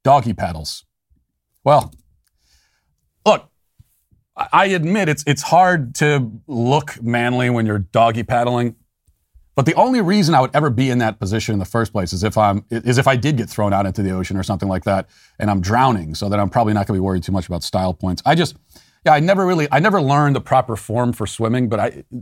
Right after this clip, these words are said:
because it's just, it's not something that ever comes up in my life. You know, when, when I see a body of water, rarely do I think that I wanna be inside it. Like, I, I like to go over top it in a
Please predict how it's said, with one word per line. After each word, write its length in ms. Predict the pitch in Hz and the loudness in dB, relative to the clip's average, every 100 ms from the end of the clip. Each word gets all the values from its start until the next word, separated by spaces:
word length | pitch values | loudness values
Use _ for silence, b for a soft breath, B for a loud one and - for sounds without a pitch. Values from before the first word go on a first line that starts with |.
| - | -8
because 220 | 139 156 | -2 -2
it's 100 | 135 | -2
just, 180 | 143 131 | -6 -6
it's 140 | 123 | -2
not 220 | 143 156 | 0 0
something 200 | 160 143 | 0 -2
that 80 | 123 | 0
ever 160 | 123 123 | -2 -2
comes 220 | - 110 | -4 -2
up 140 | 110 | -2
in 40 | 107 | -2
my 120 | 95 | -2
life. 280 | 98 87 - _ _ _ _ _ _ _ _ _ _ _ _ _ _ _ _ | 0 -2 -6 _ _ _ _ _ _ _ _ _ _ _ _ _ _ _ _
You 80 | 110 | -2
know, 140 | 101 - 113 | -2 -4 -2
when, 180 | 139 | -2
when 160 | - 131 | 2 2
I 160 | 135 160 | 4 2
see 220 | - 165 | 0 0
a 80 | 120 | 2
body 360 | 120 123 127 | 4 4 2
of 140 | 117 90 | -2 -2
water, 480 | 101 120 87 76 _ _ _ - | -2 -2 -4 -10 _ _ _ -6
rarely 400 | 107 123 131 127 | 0 0 2 0
do 140 | 120 | 0
I 80 | 110 | 0
think 240 | 127 113 | 0 -2
that 80 | 104 | 0
I 60 | 98 | 0
wanna 200 | 104 98 | 0 -2
be 220 | 98 101 | -4 -6
inside 580 | 117 110 104 107 107 85 | -4 -4 -2 -2 -2 -2
it. 100 | - - | -8 -6
Like, 200 | 135 - | -6 -4
I, 80 | 135 - | -6 0
I 80 | 127 | 2
like 200 | 139 135 | 2 2
to 60 | |
go 120 | 123 120 | 0 0
over 160 | 107 | 0
top 340 | - 117 120 175 | -2 2 2 0
it 160 | 175 - | -6 -6
in 100 | 110 | -4
a 220 | 98 95 | -4 -6